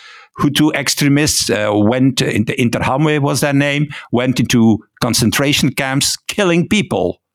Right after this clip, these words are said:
with the machetes. Yeah. First their arm, then their, their feet.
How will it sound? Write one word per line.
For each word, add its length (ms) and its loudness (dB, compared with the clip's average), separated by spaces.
with 120 -2
the 60 2
machetes. 560 0
Yeah. 140 -4
First 400 -2
their 240 -2
arm, 400 2
then 240 0
their, 480 0
their 160 0
feet. 400 0